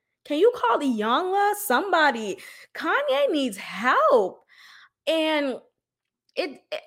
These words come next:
as much as I'm angry at what he has said and what he has continuously said and what he has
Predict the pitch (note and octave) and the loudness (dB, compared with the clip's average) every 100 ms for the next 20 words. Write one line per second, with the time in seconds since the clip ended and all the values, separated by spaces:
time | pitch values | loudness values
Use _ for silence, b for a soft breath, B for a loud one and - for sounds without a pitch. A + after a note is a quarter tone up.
0 | - - - D4+ F4 B4+ A4+ E4 - - | -8 -6 -4 -2 0 2 4 2 -2 -2
1 | A#3+ D4 C#4 D4+ D#4 D#4 D#4 D#4 - b | 2 2 2 0 0 0 0 -4 -14 b
2 | b b b b _ _ - A#3+ C4+ B3+ | b b b b _ _ -4 2 2 2
3 | G#3+ - - G#3 A#3+ C4+ C4+ C#4+ A3+ G#3+ | -2 -10 -12 -2 2 2 2 -2 -2 -6
4 | - - C4+ C#4 C#4 C#4 C4+ C4+ C4 B3+ | -8 -2 2 4 2 2 0 -2 -6 -8
5 | G#3+ G#3 A3+ B3 A#3 - A#3+ F#3+ F#3+ G#3+ | -6 -4 -4 -4 -8 -10 -8 -6 -6 -10
6 | F3+ - C4+ C4+ C4 B3+ A#3+ - A#3 A#3 | -12 -6 -4 -4 -4 -8 -8 -2 2 2
7 | A#3 F3 G3 A3+ A3 G#3 E3+ | 2 0 -4 -4 -4 -4 -6